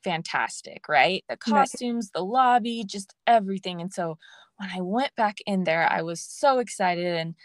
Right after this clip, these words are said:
Speaker 1: I took a million pictures. And here's something that's really funny too. Disneyland Paris, even in the midst of their thirtieth anniversary, I did not see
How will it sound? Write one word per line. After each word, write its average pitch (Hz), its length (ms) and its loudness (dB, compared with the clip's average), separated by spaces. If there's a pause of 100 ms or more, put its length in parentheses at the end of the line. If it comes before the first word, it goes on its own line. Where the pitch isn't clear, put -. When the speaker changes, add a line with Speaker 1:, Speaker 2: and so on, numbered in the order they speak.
(360)
Speaker 1:
I 196 80 -4
took 240 300 -8
a 196 80 0
million 185 480 2
pictures. 196 800 -4
And 185 180 -2
here's 226 300 -4
something 240 320 -2
that's - 300 -2
really 160 400 -8
funny 165 400 -6
too. 180 440 -2 (420)
Disneyland 214 500 0
Paris, 175 540 0
even 180 300 -2
in 185 120 -2
the 185 80 0
midst 175 340 -6
of 165 120 -2
their 175 140 -4
thirtieth 165 560 -4
anniversary, 170 840 -8 (640)
I 185 160 2
did 226 200 -2
not 180 460 2
see 160 680 -6